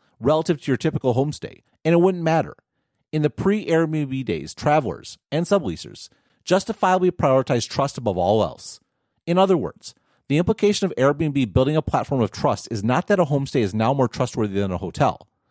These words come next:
Rather, it's that the trust advantage of a hotel has been neutralized, allowing homestays to compete on new vectors, including convenience, cost, and environmental factors. It turns out homestays are quite competitive indeed.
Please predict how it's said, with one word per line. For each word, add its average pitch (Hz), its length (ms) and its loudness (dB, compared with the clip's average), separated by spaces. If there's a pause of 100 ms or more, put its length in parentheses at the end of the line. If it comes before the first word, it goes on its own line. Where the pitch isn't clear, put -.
(260)
Rather, 117 440 0 (340)
it's 143 140 -4
that 151 160 2
the 147 80 -4
trust - 280 -2
advantage 160 320 0
of 131 60 -6
a 127 40 0
hotel 151 340 2
has 117 100 2
been 117 180 -2
neutralized, - 680 -2 (280)
allowing 147 320 2
homestays 185 480 0
to - 60 -14
compete 151 340 -2
on 113 180 0
new 180 140 2
vectors, - 540 -4 (120)
including 127 360 -2
convenience, 139 640 -4 (220)
cost, 127 420 0 (380)
and 143 120 2
environmental 151 500 2
factors. - 520 -4 (480)
It 156 100 -2
turns 220 180 2
out 220 120 2
homestays 202 340 0
are 190 80 0
quite 185 220 -2
competitive 180 440 0
indeed. 175 400 -6